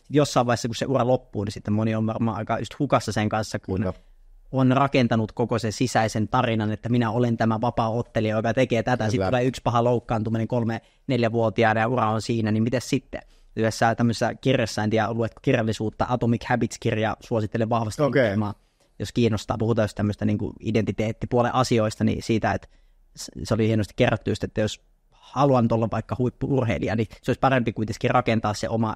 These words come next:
Speaker 1: identiteetti sen pohjalle, että on niin kuin huippusuorittaja esimerkiksi.
Speaker 2: Kyllä.
Speaker 1: Koska sit kun se ura loppuu, niin sit se huippusuorittaja tai huippu niin kuin menestyjä on helpompi
Speaker 2: Mm.
Speaker 1: kääntää muiden asioiden pariin, on se sitten valmentaminen tai joku ihan toinen juttu.
Speaker 2: Kyllä.
Speaker 1: Jos on pelkästään siihen urheilun pariin, niin se on niin kuin haastava kokonaisuus.
Speaker 2: Se on, ja sit on ite,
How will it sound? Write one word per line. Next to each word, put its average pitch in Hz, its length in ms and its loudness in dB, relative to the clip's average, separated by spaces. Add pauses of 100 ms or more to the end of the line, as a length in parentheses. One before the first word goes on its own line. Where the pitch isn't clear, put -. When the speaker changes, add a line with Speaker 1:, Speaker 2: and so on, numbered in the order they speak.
Speaker 1:
identiteetti 110 640 -2
sen 104 160 0
pohjalle, 104 260 0
että 104 140 -4
on 110 80 4
niin 107 120 2
kuin 110 200 0 (260)
huippusuorittaja 117 960 0
esimerkiksi. 123 680 -4
Speaker 2:
Kyllä. 98 120 0
Speaker 1:
Koska 127 180 0
sit 131 120 2
kun 123 100 -4
se 135 100 -4
ura 135 200 0
loppuu, 123 440 -2
niin 113 100 -4
sit 107 100 -8
se 117 60 -2
huippusuorittaja 123 880 0
tai 110 160 -4
huippu 117 300 0
niin 110 140 2
kuin 113 120 0
menestyjä 113 520 0
on 107 100 -8
helpompi 117 380 0
Speaker 2:
Mm. 101 280 0
Speaker 1:
kääntää 117 460 2
muiden 113 320 0
asioiden 104 340 -4
pariin, 110 240 -2
on 107 100 -2
se - 40 -8
sitten 110 240 -6
valmentaminen 110 680 2
tai 110 120 0
joku 113 180 0
ihan 135 200 4
toinen 107 260 -4
juttu. 117 160 -4
Speaker 2:
Kyllä. 110 160 2
Speaker 1:
Jos 101 100 0
on 95 100 -2
pelkästään 127 500 0
siihen 120 160 -2
urheilun 113 380 -2
pariin, 113 220 0
niin 110 80 0
se 123 60 0
on 127 60 2
niin 135 80 2
kuin 139 120 -2
haastava 107 380 -2
kokonaisuus. 131 640 -6
Speaker 2:
Se 127 240 2
on, 120 240 2
ja 98 140 -4
sit 165 220 2
on 180 100 4
ite, 170 260 2